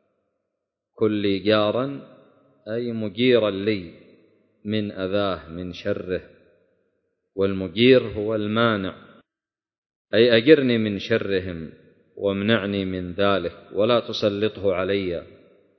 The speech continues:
من فلان ابن فلان وأحزابه من خلائقه،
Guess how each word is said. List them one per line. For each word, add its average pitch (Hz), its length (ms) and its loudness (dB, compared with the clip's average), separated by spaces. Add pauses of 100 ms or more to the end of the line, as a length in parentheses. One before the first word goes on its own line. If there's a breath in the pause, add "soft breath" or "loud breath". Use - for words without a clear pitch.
(3500)
من 120 220 0
فلان 143 400 4
ابن 127 180 0
فلان 143 360 2
وأحزابه 123 960 4
من 131 180 -2
خلائقه، 87 600 -8